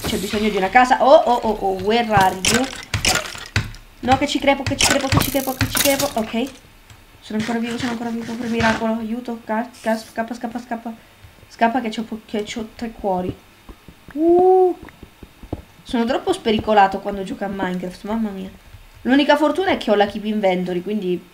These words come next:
no problem, però, eh. Oh, comunque potremmo trovare già i diamanti, eh. Volendo, cioè, o meglio, se riusciamo, sì, perché l'altezza è quella lì. E lo sapevo io.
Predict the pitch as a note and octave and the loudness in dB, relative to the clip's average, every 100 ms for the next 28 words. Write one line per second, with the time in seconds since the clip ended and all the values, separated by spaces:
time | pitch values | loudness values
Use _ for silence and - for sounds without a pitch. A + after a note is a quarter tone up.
0 | - - F3+ F3+ F#3 F3 E3+ F3+ F3+ F#3 | -16 -8 -6 -6 -6 -4 -4 -6 -6 -2
1 | G3+ G#3+ F#3 F3+ F3 F3 F3 - F#3 F3+ | 2 2 2 0 -2 -2 -4 -4 -6 -8
2 | - - - - _ _ _ - - - | -16 -20 -20 -20 _ _ _ -20 -20 -20
3 | - _ - - - - _ - - B3+ | -20 _ -20 -20 -20 -20 _ -20 0 4
4 | - A3 D#5+ G3 F#3 G#3 G#3 G3+ G#3 G3+ | 4 2 -2 -4 -4 -2 0 0 0 2
5 | G3 F#3 C4+ G#3 G3+ G3 F3 F#3+ G3 G3+ | 2 0 -2 -2 -2 -4 -4 -4 -4 -6
6 | - - F#3 - - F#3 G3+ G#3 C4 G#4 | -10 -14 -14 -14 -12 -2 4 6 6 4
7 | E4 G#3 F#3+ G3+ F3 F3 - - F3+ F3 | 0 0 0 -2 -2 -4 -14 -10 -8 -6
8 | - G3+ F#3+ G#3 - C#4+ A3+ F#3 F#3+ F3 | -6 -4 -4 -4 -4 -4 -4 -6 -8 -10
9 | E3+ F3+ F3+ F3+ G#4 F3 F3 F3+ F3+ F3 | -8 -4 -4 -4 -6 -8 -6 -6 -4 -8
10 | - _ _ _ _ _ - - - _ | -10 _ _ _ _ _ -14 -14 -14 _
11 | - - - - _ _ _ - F3+ F3+ | -20 -20 -20 -20 _ _ _ -6 -6 -4
12 | F#3+ F#3 F3 F3 F3 | -4 -4 -2 -2 -4